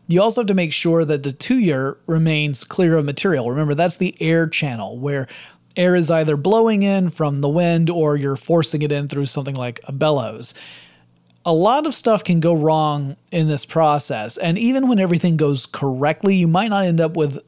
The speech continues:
a great amount of iron, depending upon the quality of the ore itself. Once the process is done, it's time to retrieve the iron bloom. So you've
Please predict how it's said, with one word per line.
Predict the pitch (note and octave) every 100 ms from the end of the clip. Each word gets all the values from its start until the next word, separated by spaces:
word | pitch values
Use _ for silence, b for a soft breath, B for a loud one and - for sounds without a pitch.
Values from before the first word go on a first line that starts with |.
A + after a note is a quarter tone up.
| -
a | D3 C#3 _ -
great | D3 D3+
amount | D#3+ D3 C#3+
of | B2+ -
iron, | F3 F3+ D#3 C3+ B2+ C#3
depending | C#3+ E3 D#3+
upon | D3+ D3+
the | C#3+
quality | - D#3 C#3 C#3+
of | C3
the | C#3+
ore | - D3+ D3 D3
itself. | D3 - - D#3+ G2 - B B B B _ _ _
Once | D#3+ D#3+ B3+ B3+
the | G#3
process | E3+ F#3 E3+ D#3+ D3+ - -
is | D#3+ C3
done, | C3 F3 F#3 C3+ C#3 B B B
it's | E3+ -
time | F3 E3+ D#3+
to | D3+
retrieve | D3 C#3+ - F3 D#3+ D3
the | D3 D#3
iron | D#3 D#3 D3+ C#3+ C3+
bloom. | C#3+ E3 C#3 A#2 - B B B
So | - E3 D3+ C#3+ - -
you've | D3 C#3+